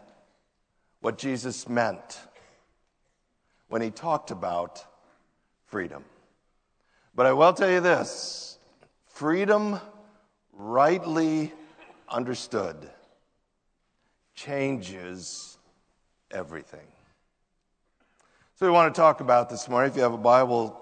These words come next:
turn with us to Galatians chapter five. Paul, for the most part, has completed his theological argument for salvation by grace through faith.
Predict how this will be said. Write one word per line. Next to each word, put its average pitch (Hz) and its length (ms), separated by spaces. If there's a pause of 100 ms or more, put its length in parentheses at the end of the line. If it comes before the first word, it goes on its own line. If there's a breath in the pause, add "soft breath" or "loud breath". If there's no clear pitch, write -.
turn 135 300
with 123 180
us 117 260
to - 140
Galatians 139 920
chapter 135 460
five. 117 720 (3750 soft breath)
Paul, 165 240
for 165 140
the 151 80
most 175 280
part, 160 260
has 147 120
completed 196 760
his 147 600 (380 soft breath)
theological 151 840
argument 139 600 (160)
for 135 200
salvation 143 600
by 165 140
grace 131 440
through 120 140
faith. 123 680